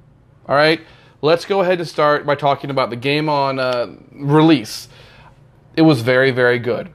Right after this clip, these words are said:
I enjoyed it. I loved it. I bought the sixty dollar nitrous oxide edition that unlocked the hover cart or hovercraft, whatever it's called, um, early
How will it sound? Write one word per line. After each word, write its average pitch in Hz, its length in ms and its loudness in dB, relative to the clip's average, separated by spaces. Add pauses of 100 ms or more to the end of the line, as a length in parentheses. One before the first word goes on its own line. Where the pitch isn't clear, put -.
(120)
I 117 100 0
enjoyed 131 420 0
it. 147 200 -2
I 107 80 -4
loved 139 340 0
it. 151 140 -4
I 120 100 -4
bought 117 200 -2
the 113 80 -16
sixty - 380 -12
dollar 127 440 0 (300)
nitrous 131 440 -4
oxide 139 480 -2
edition 139 380 -4
that 120 160 -4
unlocked 127 520 -4
the 107 100 -4
hover 139 280 0
cart 139 380 0 (480)
or 123 160 0
hovercraft, 127 580 -2
whatever 120 280 -4
it's 117 100 -8
called, 123 480 -2
um, 113 560 -2
early 185 480 2